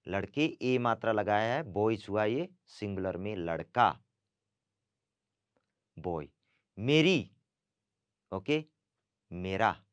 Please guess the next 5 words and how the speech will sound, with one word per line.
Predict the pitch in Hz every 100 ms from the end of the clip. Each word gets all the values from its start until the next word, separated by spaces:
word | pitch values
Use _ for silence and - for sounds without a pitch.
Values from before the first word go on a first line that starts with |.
| _ _ _ _ _ _ _ _ _ _ _ _ -
ओके। | 87 160 156 _ _ _ _ _ _ _ _ _ _ _ _ _ _ _ _ _ _ _ -
बूढ़े, | 101 151 185 139 - _ _ _ _ _ _ _ -
बूढ़ा। | 85 104 120 127 76 _ _ _ _ _ _ _ _ _ _ _ _ -
अपने, | 120 147 175 208 202 _ _ _ _ _ _ _
अपना। | 85 - 80 64